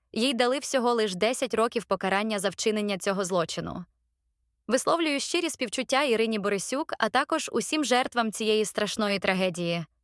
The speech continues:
Співачка їхала додому в Україну на різдвяні свята, аби провести з рідними їх, залишалося трохи більше, ніж сто кілометрів. Так розповідає сьогодні подруга родини.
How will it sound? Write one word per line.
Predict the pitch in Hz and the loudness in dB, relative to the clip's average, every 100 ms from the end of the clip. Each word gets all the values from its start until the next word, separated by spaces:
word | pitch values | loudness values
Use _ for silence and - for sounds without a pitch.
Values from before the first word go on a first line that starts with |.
| _ _ _ _ _ _ _ - | _ _ _ _ _ _ _ -14
Співачка | - 269 330 - 277 | -2 4 4 4 0
їхала | 240 247 233 214 | 0 2 2 2
додому | 208 226 226 | 4 2 2
в | 202 | 0
Україну | 202 208 202 254 277 | 0 0 2 2 2
на | 247 214 | 2 2
різдвяні | 202 190 214 208 | 0 2 2 0
свята, | - 214 - 240 277 285 | 0 -2 2 2 2 0
аби | 214 226 | 0 2
провести | 233 220 - 262 | 2 2 0 0
з | 214 | 2
рідними | 254 247 233 220 | 0 2 0 0
їх, | 214 302 - - - - 220 | -2 -4 -4 -16 -20 -12 0
залишалося | 262 269 330 339 285 | 2 4 2 2 0
трохи | 247 247 233 | 0 0 0
більше, | 214 294 - 202 | 0 -2 -2 -2
ніж | 196 | -2
сто | - 220 | 0 0
кілометрів. | 214 196 190 160 - 165 165 - _ _ _ _ _ | 2 2 2 0 -2 -4 -4 -16 _ _ _ _ _
Так | 294 339 | 0 2
розповідає | 330 - 240 226 233 240 | 0 0 0 2 2 2
сьогодні | - 214 226 208 | 0 0 2 0
подруга | 190 208 214 208 | 0 2 4 4
родини. | 208 196 190 175 170 | 2 2 2 0 -2